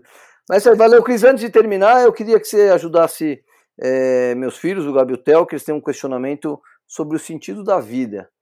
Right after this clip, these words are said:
né? Então, pensa assim, o Léo, seu filho, vindo perguntar pra você, o que você fala pra ele? Fala, "Pai, é,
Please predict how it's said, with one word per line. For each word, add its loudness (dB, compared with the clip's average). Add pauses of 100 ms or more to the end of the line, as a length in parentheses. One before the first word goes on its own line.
(300)
né? -12
Então, -8
pensa -8
assim, -8
o -4
Léo, 2
seu -10
filho, -12
vindo -8 (340)
perguntar -4
pra -6
você, -8
o -10
que -18
você -10
fala -4
pra -8
ele? -10
Fala, -10 (320)
"Pai, -2
é, -6